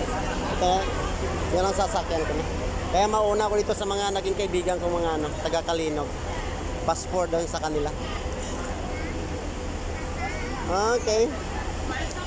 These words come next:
Ito na pala. Yung bus one. Dito ang sasakyan ko. Medyo napaaga pala. No? Maganda. Para maaga rin akong mano. Maaga rin akong makarating.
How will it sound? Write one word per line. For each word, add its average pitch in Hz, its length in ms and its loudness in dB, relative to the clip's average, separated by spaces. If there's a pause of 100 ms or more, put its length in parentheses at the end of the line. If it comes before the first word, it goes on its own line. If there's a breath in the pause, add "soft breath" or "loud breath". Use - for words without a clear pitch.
(340)
Ito 147 240 -2
na 165 80 2
pala. 208 320 4 (1700)
Yung 160 160 0
bus 180 240 0
one. - 300 2 (720)
Dito 143 240 -2
ang 147 160 -2
sasakyan 160 400 -4
ko. 190 160 -2
Medyo 180 480 2
napaaga 175 640 4
pala. 151 240 4
No? 156 240 0 (240)
Maganda. 196 400 6 (720)
Para 170 160 6
maaga 180 400 4
rin 175 80 4
akong 170 240 2
mano. 160 320 2 (800)
Maaga 208 320 2
rin 220 80 2
akong 220 240 2
makarating. 156 1040 4